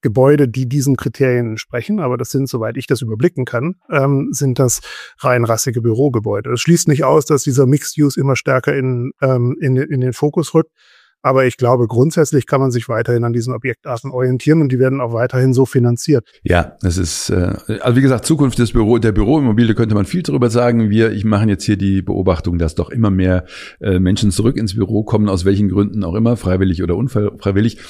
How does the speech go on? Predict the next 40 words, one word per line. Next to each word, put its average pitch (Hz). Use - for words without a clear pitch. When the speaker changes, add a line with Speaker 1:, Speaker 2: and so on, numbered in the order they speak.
Speaker 2:
Aber 110
gehen 123
wir 165
doch 147
mal 139
nach 117
Brüssel 95
jetzt, -
da 117
wo, 117
wo 107
Sie 104
jetzt 120
eigentlich 104
wären. 127
Ähm, 120
Sie 120
haben 156
in 135
der 127
Vergangenheit 127
oft -
die 104
große, 123
ähm, 95
Bürokratie 113
dort, 113
äh, 98
kritisiert. 113
Sie 98
haben 101
gesagt, 95
fis-, -
äh, 104
es 92
gibt -
eben 95
Sustainable 92
Finance 92
Vorgaben 92